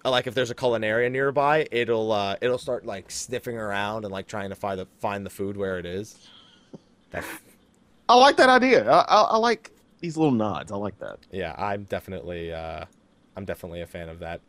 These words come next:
Speaker 1: New hairstyles, hairstyles from the contest. Now, this is where things get a little shaky. If I pull up the official notes right here, 'cause we, we're reading from the unofficial notes. There are,
Speaker 2: Mm-hmm.
Speaker 1: there, there is a set of official notes.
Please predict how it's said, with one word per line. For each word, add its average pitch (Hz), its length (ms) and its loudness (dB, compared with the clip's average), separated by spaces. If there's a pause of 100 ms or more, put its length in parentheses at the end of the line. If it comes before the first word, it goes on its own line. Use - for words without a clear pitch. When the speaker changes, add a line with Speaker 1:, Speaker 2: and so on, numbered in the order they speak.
(600)
Speaker 1:
New 131 100 -4
hairstyles, 156 760 6 (120)
hairstyles 127 280 2
from 135 120 -4
the 123 60 -12
contest. 139 280 -2 (140)
Now, 175 180 6
this 214 340 2
is 202 140 0
where 156 120 2
things 131 240 -2
get 117 120 -2
a 104 40 -4
little 95 180 -6
shaky. - 420 -8 (1080)
If 156 200 2
I 202 220 8
pull 220 260 -2
up 190 240 0
the 127 140 -4
official 131 760 -4
notes 104 640 -8
right 101 260 -4
here, 92 200 -6
'cause 104 160 -8
we, 226 180 -2
we're 240 340 0
reading 262 260 0
from 196 100 0
the 143 100 -2
unofficial 151 440 -4
notes. 185 240 -4
There 131 140 -2
are, 170 260 4
Speaker 2:
Mm-hmm. 165 80 6 (240)
Speaker 1:
there, 175 120 2
there 220 100 -2
is 247 120 -4
a 196 60 -8
set 185 240 -2
of 131 180 0
official 123 320 -8
notes. 98 220 -10